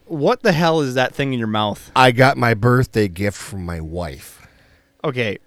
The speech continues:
Speaker 1: who gets a didgeridoo for a birthday gift?
Speaker 2: Me, man. I got a didgeridoo.
Speaker 1: You know, I've seen, you know, "Let's take you out to dinner, let's go to the movies," you know, let's
Speaker 2: Lame.
Speaker 1: <sighs> But a didgeridoo. I thought it was a sex toy when you brought it in.
Speaker 2: <laughs>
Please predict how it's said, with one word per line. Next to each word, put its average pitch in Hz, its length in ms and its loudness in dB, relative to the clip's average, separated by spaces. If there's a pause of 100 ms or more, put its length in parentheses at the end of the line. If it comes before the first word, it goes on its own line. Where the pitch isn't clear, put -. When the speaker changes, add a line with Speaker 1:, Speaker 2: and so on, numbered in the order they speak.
(260)
Speaker 1:
who 190 260 0
gets - 460 -2 (100)
a 156 80 -2
didgeridoo 143 800 0
for 120 200 -2
a 113 60 0
birthday 113 500 -2
gift? - 280 -10
Speaker 2:
Me, 339 380 4
man. 170 460 0 (140)
I 220 80 -6
got 254 140 2
a 202 40 0
didgeridoo. 156 800 0
Speaker 1:
You 190 80 -4
know, 196 60 0
I've 175 180 0
seen, 180 280 -4
you 160 100 -2
know, 143 120 -2
"Let's 139 220 -4
take 160 200 -4
you 139 80 0
out 123 60 -4
to 110 60 -10
dinner, 139 680 0
let's 127 200 -6
go 127 120 -6
to 113 100 -8
the 107 100 -6
movies," 127 840 -4
you 127 80 -8
know, 117 160 -4
let's 131 400 -6
Speaker 2:
Lame. 98 520 -4
Speaker 1:
<sighs> - 460 -16
But 147 120 -8
a 135 60 -6
didgeridoo. 123 760 -6
I 147 140 -4
thought 233 200 2
it 202 40 0
was 147 140 0
a 120 40 -6
sex - 340 -6
toy 156 220 -2
when 156 120 -4
you 156 80 -6
brought 156 240 0
it 151 100 -6
in. 156 220 4
Speaker 2:
<laughs> - 880 -2